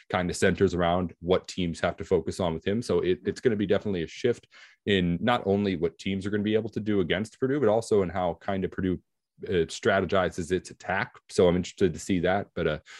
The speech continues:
I-, I'm sure we'll talk more about all that kind of stuff, but you're right. Purdue, an exciting team to watch this season, I think, more than else. You mentioned the Spoilermakers. They've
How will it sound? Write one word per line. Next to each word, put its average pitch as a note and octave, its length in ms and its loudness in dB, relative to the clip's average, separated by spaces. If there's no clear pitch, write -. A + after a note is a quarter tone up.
I-, E2+ 100 -2
I'm F2+ 180 -2
sure G2+ 140 2
we'll F#2 100 4
talk F2+ 240 0
more F#2 100 2
about F2 160 2
all E2+ 140 2
that E2 200 0
kind E2 180 -6
of D#2 60 -8
stuff, D2+ 220 -4
but G2 80 0
you're F2+ 140 2
right. F2+ 200 2
Purdue, G2+ 260 4
an F2 100 -2
exciting A2+ 680 0
team F2+ 340 -2
to G2 100 -2
watch F2 400 0
this F2+ 180 -2
season, F2+ 320 0
I D#2+ 80 0
think, E2 220 -2
more F2 140 0
than E2 100 0
else. D2+ 200 0
You G2+ 60 2
mentioned F2 340 0
the - 60 -8
Spoilermakers. F#2+ 800 2
They've E2 240 0